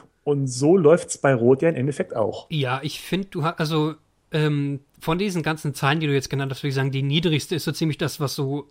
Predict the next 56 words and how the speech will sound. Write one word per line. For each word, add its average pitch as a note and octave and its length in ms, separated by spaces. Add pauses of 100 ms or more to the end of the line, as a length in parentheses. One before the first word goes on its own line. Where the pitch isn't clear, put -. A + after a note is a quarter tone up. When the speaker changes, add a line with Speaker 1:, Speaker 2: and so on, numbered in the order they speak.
(140)
Speaker 2:
<laughs> D3+ 220
bei C#3+ 80
Pokémon D3+ 400
am C#3+ 80
ähn-, D3+ 420
am, D3+ 140
am C#3+ 160
ehesten D#3 260
rankommt. C#3 520 (1160)
Weil C#3+ 460
acht - 260
Orden D#3 280
schaffst - 320
du C#3 320
locker C#3+ 280
in C3+ 80
zwanzig C3 340
Stunden, D3 340 (440)
wenn C#3 140
du C3+ 60
jetzt C3 120
nicht C#3 140
unbedingt, C3 380
also C3+ 160
wenn D#3+ 100
du F#3 100
weißt, C#3 240
was C3+ 140
du C3 80
tust. - 460 (800)
Speaker 1:
Wollte D#3 320
ich C3+ 120
meinen, D#3 260
aber C3 560
dadurch, D3+ 280
dass - 240
du D3+ 80
ja C3+ 180
in C3+ 80
der C3 80
Anfangszeit, C#3+ 720
wenn C#3 80
du C#3 60
das B2+ 100
erste C#3+ 220
Mal C#3+ 80
Pokémon D3 420
spielst, C#3 320
jetzt C3 180
nicht C3 200
unbedingt D3+ 360
weißt, B2+ 240
was C3 140
du B2 80
tust. E3 320
Speaker 2:
Dann C3 260